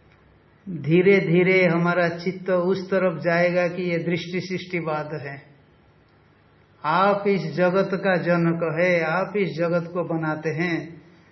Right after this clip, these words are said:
यहाँ तो ये दृष्टि सृष्टिवाद का विचार नहीं है।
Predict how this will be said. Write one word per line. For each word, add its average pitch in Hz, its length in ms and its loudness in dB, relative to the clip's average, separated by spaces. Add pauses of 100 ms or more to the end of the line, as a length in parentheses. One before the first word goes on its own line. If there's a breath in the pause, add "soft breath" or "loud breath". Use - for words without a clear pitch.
(460 soft breath)
यहाँ 160 320 0
तो 196 80 2
ये 185 140 2
दृष्टि 180 360 -2
सृष्टिवाद 185 640 -2
का 185 60 0
विचार 170 460 0
नहीं 185 300 2
है। 147 320 -4